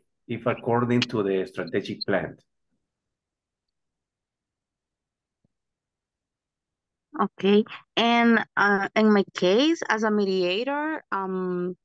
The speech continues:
Speaker 2: for the first, the first question,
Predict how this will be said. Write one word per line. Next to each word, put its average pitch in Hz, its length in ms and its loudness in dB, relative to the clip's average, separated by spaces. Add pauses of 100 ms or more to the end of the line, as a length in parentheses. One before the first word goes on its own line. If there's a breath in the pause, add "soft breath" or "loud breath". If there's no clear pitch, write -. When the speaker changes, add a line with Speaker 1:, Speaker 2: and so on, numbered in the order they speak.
(280)
Speaker 2:
for 208 120 -4
the 190 120 -6
first, 226 560 -6 (540)
the 196 160 -6
first 196 340 -6
question, 370 580 -6